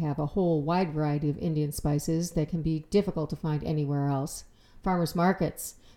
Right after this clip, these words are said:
Many farmers markets have vendors who sell fresh herbs and spices, often grown locally.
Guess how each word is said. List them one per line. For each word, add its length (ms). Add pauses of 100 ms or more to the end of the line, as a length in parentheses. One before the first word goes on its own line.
(120)
Many 460
farmers 500
markets 460
have 160
vendors 520
who 120
sell 360
fresh 440
herbs 240
and 120
spices, 680
often 400
grown 300
locally. 600